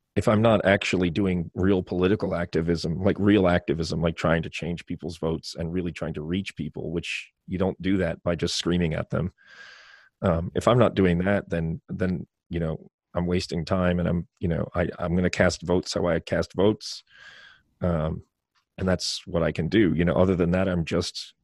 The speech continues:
getting upset and making other people around me upset, you know, whether they agree with me and they just wanna say, "Yeah, I'm upset about that too," or if they disagree me, they're gonna, with me, they're gonna say, like, "I'm upset that you think that way," you know.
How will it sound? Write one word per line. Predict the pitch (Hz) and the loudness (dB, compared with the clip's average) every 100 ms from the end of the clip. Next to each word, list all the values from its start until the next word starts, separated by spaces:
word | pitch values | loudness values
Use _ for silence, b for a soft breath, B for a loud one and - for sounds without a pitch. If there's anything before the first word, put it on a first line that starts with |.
| - | -6
getting | 95 95 92 | 2 4 4
upset | - - 92 87 - | 0 0 2 2 0
and | 85 | 0
making | 87 87 87 | 0 0 0
other | 85 85 | 0 0
people | 92 82 85 | -2 0 0
around | 87 90 | 2 2
me | 90 | 0
upset, | 82 - 76 78 - _ | -2 -2 -2 -2 -4 _
you | 90 | -4
know, | 82 85 | -2 -2
whether | 80 90 87 | 0 0 2
they | 85 85 | 0 0
agree | 80 87 | 0 2
with | 107 95 87 | 4 2 0
me | 87 | 0
and | 87 | 0
they | 87 | 0
just | 87 - | -2 -2
wanna | 92 82 | -2 0
say, | 73 | -2
"Yeah, | 85 101 - 143 | 0 0 0 0
I'm | 147 | 0
upset | 131 - 135 | 0 -2 -2
about | 120 117 123 | 0 0 -2
that | 110 | -6
too," | - 117 101 98 101 98 | -4 -2 0 -2 0 0
or | 98 98 98 B B B B B | 0 -4 -10 B B B B B
if | 90 | -2
they | 85 | 0
disagree | 85 113 92 87 92 | 2 2 2 2 2
me, | 95 95 | 4 2
they're | 92 | 2
gonna, | 92 85 _ 90 90 | 0 -4 _ -6 -4
with | 95 95 | 0 -2
me, | 95 90 | 0 0
they're | 90 | 2
gonna | 90 87 | 0 0
say, | - 85 | 0 0
like, | 98 101 | 0 0
"I'm | 131 127 | 0 0
upset | 110 - - | 2 0 2
that | - | 0
you | 110 | 0
think | - 117 | 0 2
that | - - | 0 0
way," | 95 | 0
you | 104 | 2
know. | 87 | 2